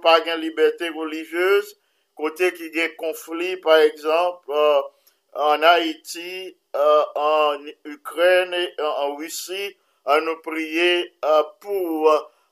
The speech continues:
euh, nos frères et sœurs dans ces territoires, dans ces pays et dans d'autres, euh, que nous pas connaît. Enfin, à nous prier,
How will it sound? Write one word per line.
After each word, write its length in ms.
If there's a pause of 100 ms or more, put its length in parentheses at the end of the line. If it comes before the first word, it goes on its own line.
euh, 460
nos 160
frères 360
et 120
sœurs 360
dans 140
ces 280
territoires, 640
dans 140
ces 220 (100)
pays 500 (380)
et 200
dans 360
d'autres, 420
euh, 280 (400)
que 160
nous 220
pas 300
connaît. 380 (720)
Enfin, 600 (100)
à 160
nous 140
prier, 840